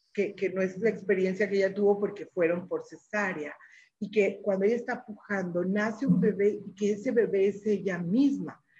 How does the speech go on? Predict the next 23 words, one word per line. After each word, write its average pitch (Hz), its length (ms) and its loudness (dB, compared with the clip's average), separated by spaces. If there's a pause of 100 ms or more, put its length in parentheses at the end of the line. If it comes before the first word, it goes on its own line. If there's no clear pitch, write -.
(300)
Yo 226 120 4
aquí 247 300 -2
lo 240 160 6
veo 226 260 4
como 180 300 0
una 214 300 0
transformación, 160 1120 -6
como 165 380 -14
un 202 320 -2
cambio 202 640 0
interno, 175 880 -2 (480)
eh, 185 200 0
eh, 170 260 0
de, 185 320 0
de 190 120 2
su 190 200 -2
misma 220 520 2
persona. 202 500 -2
¿Tú 208 120 -8
cómo 233 220 0
lo 185 180 0
ves, 196 240 -2
Gracie? 165 480 -10